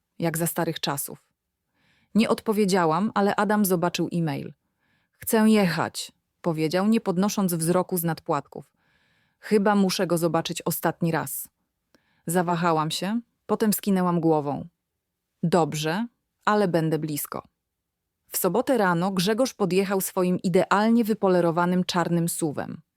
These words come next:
Miał na sobie nową kurtkę i wodę po goleniu, której nie rozpoznałam. Uśmiechał się,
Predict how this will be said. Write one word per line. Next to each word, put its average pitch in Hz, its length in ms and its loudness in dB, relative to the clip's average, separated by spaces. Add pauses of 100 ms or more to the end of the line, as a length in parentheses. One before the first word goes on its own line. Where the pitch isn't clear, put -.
(640)
Miał 262 180 4
na 254 100 4
sobie 208 280 0
nową 226 360 4
kurtkę 220 560 -2
i 190 200 -4
wodę 208 260 4
po 185 140 0
goleniu, 160 380 2
której 214 320 0
nie 202 140 4
rozpoznałam. 165 800 -2 (880)
Uśmiechał 202 560 0
się, 170 320 -4